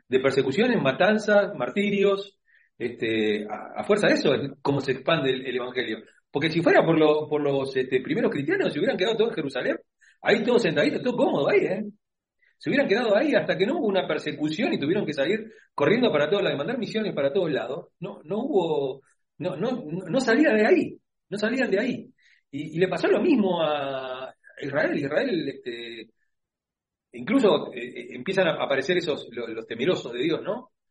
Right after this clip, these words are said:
Lo-, los que eran temerosos de Dios, los que, los que, los que no eran, si-, no siendo judíos, adoraban a, a, al Dios de Israel, ¿no? Este, ¿de dónde sale eso? ¿De dónde salen? De, de la persecución y de las, del, de que Israel había estado en otro lado.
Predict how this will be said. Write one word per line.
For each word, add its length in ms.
Lo-, 160
los 180
que 80
eran 140
temerosos 420
de 100
Dios, 360
los 100
que, 80
los 180
que, 320
los 180
que 80
no 80
eran, 100
si-, 140
no 100
siendo 300
judíos, 360
adoraban 460
a, 300
a, 340
al 80
Dios 160
de 60
Israel, 280
¿no? 220
Este, 280
¿de 140
dónde 220
sale 360
eso? 320
¿De 80
dónde 140
salen? 300
De, 200
de 140
la 140
persecución 520
y 80
de 100
las, 420
del, 300
de 140
que 100
Israel 340
había 200
estado 580
en 100
otro 140
lado. 320